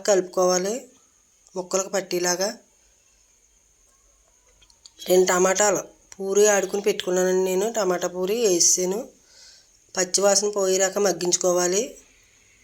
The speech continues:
టమాటా వేయటం వల్ల మనకి గ్రేవీగా ఉంటుందండి చికెను, బాగుంటుంది కూడా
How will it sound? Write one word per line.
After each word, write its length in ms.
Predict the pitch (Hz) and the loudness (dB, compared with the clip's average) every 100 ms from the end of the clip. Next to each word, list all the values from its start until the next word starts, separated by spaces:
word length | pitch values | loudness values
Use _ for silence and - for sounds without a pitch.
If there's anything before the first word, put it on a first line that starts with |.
| _ _ _ _ _ - - - _ - | _ _ _ _ _ -20 -20 -20 _ -4
టమాటా 380 | 190 196 196 214 | 0 2 2 4
వేయటం 360 | 220 214 214 208 | 4 4 2 2
వల్ల 160 | 220 220 208 | 4 4 2
మనకి 260 | 190 160 - _ - 175 | -2 -4 -12 _ -14 0
గ్రేవీగా 440 | 185 185 190 196 208 | 4 4 4 2 2
ఉంటుందండి 460 | 196 185 190 190 202 | 2 0 0 0 -2
చికెను, 360 | 196 185 190 226 302 247 | -4 -4 -4 -2 -4 -2
బాగుంటుంది 520 | 190 180 180 180 196 190 | 0 0 -2 -4 -6 -4
కూడా 180 | 185 | -2